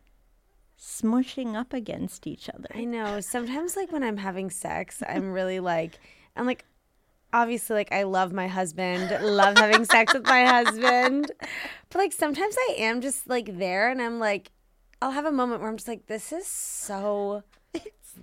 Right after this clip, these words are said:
Speaker 2: weird."
Speaker 1: I know. It's like if you think about it too much and you, like, aren't in your body, it immediately, like, gives it a different feel.
Speaker 2: Yeah.
Speaker 1: Yeah.
Speaker 2: I just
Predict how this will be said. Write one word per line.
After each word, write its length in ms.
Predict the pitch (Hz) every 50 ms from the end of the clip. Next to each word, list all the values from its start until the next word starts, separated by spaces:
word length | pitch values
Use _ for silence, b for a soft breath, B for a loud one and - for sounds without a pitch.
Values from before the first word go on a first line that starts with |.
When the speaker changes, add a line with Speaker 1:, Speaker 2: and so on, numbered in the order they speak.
| 170 147
Speaker 2:
weird." 420 | 156 170 170 196 202 - - - -
Speaker 1:
I 80 | - 311
know. 320 | 320 330 349 381 415 403 339
It's 220 | 277 - 247 -
like 160 | 359 339 277
if 100 | 330 294
you 140 | 302 311 330
think 320 | 269 - - 262 247 262 285
about 340 | 311 277 339 330 339 349
it 180 | 359 392 359 -
too 160 | - - 339
much 280 | 330 330 320 330 - -
and 120 | 302 233
you, 120 | 226 214 208
like, 240 | 214 208 196 -
aren't 260 | - 185 190 202 202 -
in 140 | 196 202
your 120 | 196 196 185
body, 580 | 165 165 151 156 170 180 185 220 233 240 -
it 200 | 180 180 - - - -
immediately, 760 | 196 196 190 190 196 202 190 202 202 208 - 131 180 180 175
like, 440 | 165 156 151 151 160 165 - - _ b b b b b b _ -
gives 320 | - 202 190 180 175 -
it 100 | 196 165
a 80 | 170 165
different 560 | 160 - 170 160 - - 165 160 160 156 - _ _ _ _ _ _
feel. 540 | _ - - 196 190 180 160 - - - 170 _ _ _ _
Speaker 2:
Yeah. 500 | - 214 240 269 269 254 240 214 196 185
Speaker 1:
Yeah. 360 | 208 220 208 175 160 151 120 165 - _ _ _ B B B B B B B B B B -
Speaker 2:
I 140 | 226 247 262
just 420 | 226 294 285 - - - - -